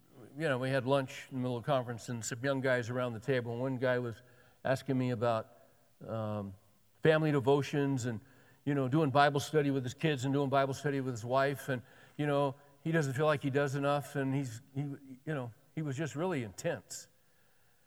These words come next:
And, w-, I mean, he, he wants to do the right thing, and he didn't grow up in a Christian home, and he's not quite sure what to do, and, and, uh, and I s-,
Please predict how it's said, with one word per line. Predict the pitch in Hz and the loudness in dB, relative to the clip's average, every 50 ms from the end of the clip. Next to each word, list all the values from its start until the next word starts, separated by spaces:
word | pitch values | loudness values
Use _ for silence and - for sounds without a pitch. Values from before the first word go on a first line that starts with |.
| _ _ _ _ _ _ | _ _ _ _ _ _
And, | - 123 127 127 123 123 123 117 | -2 -2 0 0 0 -2 -4 -4
w-, | 131 151 160 - - | -6 -6 -8 -6 -6
I | 143 151 156 | -6 -4 -2
mean, | 160 156 147 147 | -2 -2 0 0
he, | 165 160 160 | -2 -2 -2
he | 160 170 | -4 -2
wants | 170 170 170 - - | 0 0 -2 -2 -4
to | 175 | -4
do | 156 151 | -4 -2
the | 143 139 | -2 0
right | 147 147 147 147 135 | 0 0 0 -2 -4
thing, | - 185 214 240 143 95 | -4 -4 -4 -4 -4 -4
and | 101 113 | -4 -4
he | 120 131 | -2 -2
didn't | 147 156 139 | -2 -2 0
grow | 127 143 147 | 0 0 0
up | 143 - | 0 -2
in | 139 | -6
a | 135 | -8
Christian | - - 151 139 - - 147 135 | -4 -6 -6 -6 -6 -8 -6 -4
home, | 131 143 151 170 190 190 165 | -4 -2 -2 -2 -2 -4 -6
and | 123 | -8
he's | 110 107 | -8 -4
not | 123 139 135 - | -6 -6 -6 -4
quite | - 151 143 135 | -2 -2 -2 -2
sure | 131 - - 147 143 | -4 -8 -6 -4 -4
what | 135 143 139 - - | -2 -4 -6 -6 -10
to | |
do, | 127 110 110 131 143 160 175 185 175 | -10 -6 -4 -4 -2 -2 -2 -2 -4
and, | 131 110 95 - - - _ _ _ _ _ _ _ _ _ _ _ _ _ _ _ | -4 -6 -8 -10 -16 -20 _ _ _ _ _ _ _ _ _ _ _ _ _ _ _
and, | 120 120 117 117 117 110 110 | -8 -6 -6 -6 -6 -6 -4
uh, | 120 113 110 107 104 104 98 92 - _ _ _ _ _ _ _ _ _ _ - - - _ _ _ _ _ _ _ _ - - _ _ _ _ _ _ - | -4 -2 -2 -2 -4 -6 -8 -12 -18 _ _ _ _ _ _ _ _ _ _ -20 -20 -20 _ _ _ _ _ _ _ _ -20 -20 _ _ _ _ _ _ -6
and | 135 139 139 143 | -4 -2 -2 -2
I | 143 | -2
s-, | 135 - - | -2 -4 -8